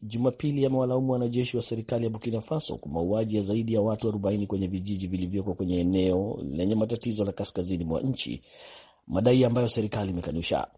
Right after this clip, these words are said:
Taifa hilo la Sahel lisilo na bandari kwa miaka saba limeshuhudia ghasia ambazo zimeua zaidi ya watu elfu mbili, huku wengine takriban milioni moja nukta tisa wakitoroka makwao.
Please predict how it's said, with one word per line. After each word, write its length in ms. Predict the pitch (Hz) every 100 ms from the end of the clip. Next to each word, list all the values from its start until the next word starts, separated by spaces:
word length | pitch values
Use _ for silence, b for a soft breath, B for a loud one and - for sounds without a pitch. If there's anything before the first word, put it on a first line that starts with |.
| _ b b b _
Taifa 280 | - 101 117
hilo 220 | 123 127
la 100 | 123
Sahel 400 | - 131 131 127
lisilo 400 | 131 - 120 117
na 100 | 117
bandari 560 | 110 110 113 117 117 117
kwa 120 | 113
miaka 240 | 110 110
saba 480 | 107 127 98 80 73
limeshuhudia 580 | - 71 73 80 82 -
ghasia 440 | 85 98 - - 104
ambazo 380 | 101 110 107 107
zimeua 460 | 104 107 104 107
zaidi 320 | 101 98 101 98
ya 80 |
watu 280 | 92 98 95
elfu 200 | 85 -
mbili, 320 | 92 120 101
huku 260 | 101 113 98
wengine 280 | 98 98 92
takriban 520 | 92 87 98 98 92
milioni 420 | 92 90 92 92
moja 320 | 95 101 92
nukta 260 | 87 87 85
tisa 400 | - 160 - 52
wakitoroka 640 | 57 - 71 69 76 -
makwao. 540 | 67 69 82 73 64